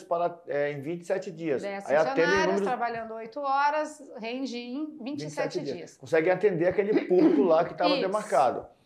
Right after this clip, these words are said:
Speaker 2: Pergunta.
Speaker 1: Se um funcionário doente foi afastado por tempo indeterminado e outro se aposentou.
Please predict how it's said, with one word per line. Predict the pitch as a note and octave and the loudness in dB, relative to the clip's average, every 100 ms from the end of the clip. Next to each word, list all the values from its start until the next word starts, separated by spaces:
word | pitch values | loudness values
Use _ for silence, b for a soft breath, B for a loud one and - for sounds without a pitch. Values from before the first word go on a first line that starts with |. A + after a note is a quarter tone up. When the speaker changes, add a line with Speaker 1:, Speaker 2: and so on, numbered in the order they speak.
| b | b
Speaker 2:
Pergunta. | - F4 E4+ F#4 C#4 - F#3+ - | 0 2 4 4 2 0 -8 -4
Speaker 1:
Se | C#4+ | 0
um | D#4+ | 0
funcionário | C4+ - B3 B3 A#3+ G3+ G3+ G3+ | -2 -4 -4 2 2 4 2 4
doente | G#3 F#3 F#3 F3 F3 | 2 4 2 -2 -2
foi | F#3+ | 0
afastado | F#3+ F#3+ F3+ F3+ E3 F3 | 2 2 0 0 -2 -2
por | F3 F#3 E3+ | -4 -6 -4
tempo | F#3 F#3 F3+ - A3+ | -6 -4 -6 -8 -6
indeterminado | C#4 C#4+ A3+ - G#3 G#3 G3 E3 D3 D#3+ D3+ B2 G#2+ _ b b b b | -6 0 -2 0 -2 -2 -4 -6 -2 2 0 0 -8 _ b b b b
e | B3 | 4
outro | A#3 B3 C4 B3+ A3+ | 6 6 4 0 0
se | A#3+ | 0
aposentou. | A3+ A3+ A3+ A#3 G3 - G3+ G3 B2 - | 2 4 4 4 2 4 6 6 2 -6